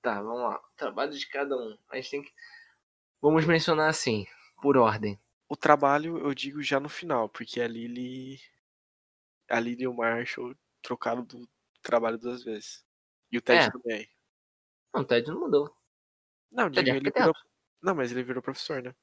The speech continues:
Speaker 1: Ah, ah, não, mas dá pra mencionar os dois, tipo assim.
Speaker 2: É, porque ele fez o, o banco, né? E dava
Speaker 1: Uhum.
Speaker 2: aula ao mesmo tempo.
Speaker 1: Na verdade, vou ser sincero, é, em questão assim, eles foram geniais em dar em-, os empregos que eles deram.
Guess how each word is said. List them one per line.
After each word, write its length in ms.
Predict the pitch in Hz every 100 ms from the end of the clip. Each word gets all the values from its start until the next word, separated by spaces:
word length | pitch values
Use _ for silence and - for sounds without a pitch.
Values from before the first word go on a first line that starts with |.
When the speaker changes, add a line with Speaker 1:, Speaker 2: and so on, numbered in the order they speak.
| 175
Speaker 1:
Ah, 360 | 185 185 175 - -
ah, 100 | 440
não, 120 | 170
mas 120 | 127
dá 80 | 120
pra 100 | 180
mencionar 340 | 175 165 165 139
os 120 | 123
dois, 240 | 110 104
tipo 180 | - 139
assim. 300 | 131 123 - - _ _ _ _ _
Speaker 2:
É, 100 | 196
porque 200 | 185 -
ele 100 | 139
fez 360 | 139 139 135 127
o, 300 | 131 123 117
o 120 | -
banco, 520 | 127 123 120 156 - -
né? 200 | 107 - -
E 280 | 131 156 175
dava 260 | 160 143
Speaker 1:
Uhum. 60 | 165
Speaker 2:
aula 140 | 143
ao 60 | 147
mesmo 240 | 147 151 165
tempo. 280 | 135 123 - _ _ _ - - _ _ _ _ _
Speaker 1:
Na 120 | 202
verdade, 460 | 226 226 160 175 180
vou 120 | 139
ser 60 | 143 165
sincero, 260 | 175 160 - _ _ _ _
é, 560 | 135 147 139 135 131 107 -
em 40 |
questão 320 | 143 147 - 147
assim, 220 | - 120
eles 160 | - 147
foram 180 | 175 165
geniais 460 | - 349 131 123
em 60 | 127
dar 100 | 123
em-, 140 | 123 _ _ -
os 180 | 143 147
empregos 440 | 139 127 127 117
que 80 | -
eles 160 | 120 117
deram. 280 | 107 101